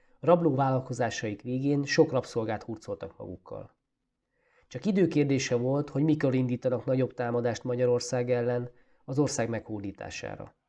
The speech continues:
Ezernégyszáznegyvenben megpróbálták elfoglalni Nándorfehérvárt, a déli határok legfontosabb erődítményét,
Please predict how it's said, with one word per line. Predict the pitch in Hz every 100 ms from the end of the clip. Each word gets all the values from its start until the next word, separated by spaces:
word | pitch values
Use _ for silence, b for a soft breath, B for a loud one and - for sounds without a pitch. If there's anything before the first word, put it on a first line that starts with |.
| _ _ _ _ _ _ _
Ezernégyszáznegyvenben | - 151 143 139 135 113 110 123 139 147 160
megpróbálták | 160 151 156 139 127 123 117 123
elfoglalni | 123 120 127 123 120
Nándorfehérvárt, | 123 117 113 113 110 113 113 113 110 113 _ b b b
a | 139
déli | 180 165
határok | 135 139 135 165 156
legfontosabb | 131 - 120 113 - 107
erődítményét, | 117 127 127 127 135 127 131 131